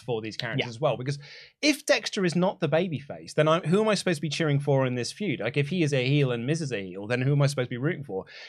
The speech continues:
Speaker 1: 'Cause it sure ain't The Miz, 'cause, like, you, as you said, The Miz is the bad guy in this, in
Speaker 2: Unless
Speaker 1: this
Speaker 2: he's
Speaker 1: story.
Speaker 2: also a little bit turning because he's sympathetic, because it's like he's, he's being picked. Do you know what? Is it a slow turn? Is it this situation?
Speaker 1: I just, I think The Miz has p-,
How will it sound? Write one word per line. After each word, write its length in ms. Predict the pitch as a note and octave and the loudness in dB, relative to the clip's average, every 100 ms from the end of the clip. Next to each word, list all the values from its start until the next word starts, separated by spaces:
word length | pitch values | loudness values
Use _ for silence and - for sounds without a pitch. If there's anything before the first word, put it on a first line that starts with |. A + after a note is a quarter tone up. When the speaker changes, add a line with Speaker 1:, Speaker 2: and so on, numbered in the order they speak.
| - | -4
Speaker 1:
'Cause 100 | C#3 | -2
it 100 | C#3+ | 0
sure 260 | - G3+ | 2 4
ain't 220 | F#3+ F3 - | 4 2 -6
The 100 | A2 | -4
Miz, 440 | A2 A#3+ B2 G#2+ | 0 0 0 -4
'cause, 240 | - D3 | 2 2
like, 280 | C#3+ C#3 C#3 - _ | 4 0 0 -10 _
you, 200 | B2+ C3 | -2 -2
as 200 | C3+ C3+ | 0 0
you 60 | C3+ | 2
said, 240 | A#3 D3+ | 2 2
The 100 | C#3+ | 0
Miz 280 | B2+ B2+ C3 | 2 0 0
is 300 | C3+ B2 - - _ _ | -2 -2 -8 -16 _ _
the 120 | C#3 | -6
bad 340 | D3 A#3+ G4 - | -2 0 -2 -4
guy 300 | A2 F2 F2 - _ | -6 -8 -12 -18 _
in 180 | B2 A2 | -8 -6
this, 200 | A2 A2 | -4 0
in 60 | A#3+ | 4
Speaker 2:
Unless 160 | - | 4
Speaker 1:
this 120 | - - | 2 0
Speaker 2:
he's 140 | C#4 | 0
Speaker 1:
story. 140 | A#3+ G3+ | 2 4
Speaker 2:
also 320 | A3+ A#3 G#3 | 2 2 0
a 40 | |
little 180 | G3+ G3+ | 0 -2
bit 100 | F#3 | -4
turning 240 | - F3 E3 | -2 -2 -2
because 280 | D3+ D#3+ | -2 -4
he's 240 | C#3+ D#3 C#3+ | -2 -2 -2
sympathetic, 580 | C#3 B2+ - E3 A#2+ F2+ | -2 -2 0 0 -2 -10
because 240 | G#2+ A2+ G#2+ | -8 -10 -6
it's 100 | A2 | -4
like 140 | G2 | -4
he's, 240 | B2 A#2 A2 | -6 -10 -12
he's 160 | A#2 G#2+ | -14 -10
being 260 | A2+ G2 | -10 -10
picked. 280 | G2 - - | -10 -12 -6
Do 60 | - | 0
you 40 | |
know 60 | D#3 | 2
what? 120 | E3 | 2
Is 100 | D3+ | 0
it 120 | E3 | -2
a 20 | |
slow 380 | D3 - C3 B2+ | -2 -2 -2 0
turn? 420 | C#3+ B2 A#2 C#3 | -2 -4 -4 -4
Is 160 | F3+ D3 | -8 -10
it 80 | D3 | -10
this 220 | C3 - | -10 -12
situation? 340 | C3+ - C#3+ C3+ | -16 -10 -6 -4
Speaker 1:
I 120 | D#3 | -2
just, 180 | - - | -2 -4
I 60 | - | -6
think 180 | F#3 D3 | -4 -2
The 80 | |
Miz 240 | A#2+ C3+ D3+ | -2 0 0
has 140 | C#3 | -2
p-, 240 | - - | -6 -12